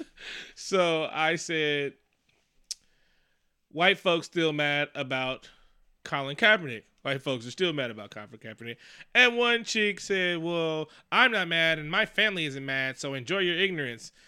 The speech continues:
So I said, "Look, this is on Facebook." So I was like, um, basically, "You got one more time to call me ignorant. I wasn't talking to you." So she was like, "Oh, you're gonna threaten me?" And I was like, "All right, you didn't take your pass."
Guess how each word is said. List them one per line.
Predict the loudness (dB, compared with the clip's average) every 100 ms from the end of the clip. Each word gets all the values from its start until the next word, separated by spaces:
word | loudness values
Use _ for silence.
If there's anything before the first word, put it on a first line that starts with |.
| _
So | -4 4
I | 4
said, | 4 0 0 0 -6 _ _ _ _ -8
"Look, | -2 0 -2 -12 -6
this | -4 -4
is | -6
on | -8
Facebook." | -4 -4 -4 -10 -10 -12 _ _ _ _ _
So | -2 2
I | 4
was | 2 0
like, | 0 0 -4
um, | -4 -2 -2 -4 -8 -16 _ _ _ _ _ _ _ -2
basically, | 4 4 4
"You | -2
got | -2
one | -4
more | -6
time | -8 -8
to |
call | -10 -12
me | -4
ignorant. | -4 -4 -8 -12 _ -8
I | -6
wasn't | -6 -4
talking | -4 -4 -6
to |
you." | -16 -18 -20 _ _ _ -8
So | -6
she | -4 -4
was | -2
like, | -2 0
"Oh, | 2
you're | 2 2
gonna | 2
threaten | 0 2 2
me?" | 0 0
And | -4 -4
I | -2
was | -4
like, | -4 -4 -8 _ _ -6
"All |
right, | 0 0 -2
you | -10
didn't | -8
take | -6 -6
your | -2
pass." | 0 2 -2